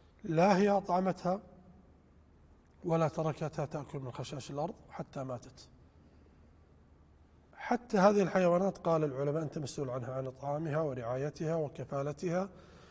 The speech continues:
وإذا تعذبها بالجوع يجب عليك أن تتخلص منها، إما بيعاً أو إهداء أو أن تذبحها لتأكلها، وهكذا.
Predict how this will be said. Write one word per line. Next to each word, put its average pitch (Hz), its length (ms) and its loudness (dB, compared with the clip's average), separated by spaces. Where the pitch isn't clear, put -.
وإذا 170 920 4
تعذبها 151 680 0
بالجوع 143 560 -4
يجب 135 300 -6
عليك 139 440 -4
أن 147 180 -4
تتخلص 175 640 -4
منها، 165 420 -2
إما 151 260 0
بيعاً 147 460 0
أو 151 200 2
إهداء 156 640 -2
أو 156 140 0
أن 143 80 -4
تذبحها 151 540 0
لتأكلها، 156 760 -2
وهكذا. 143 640 0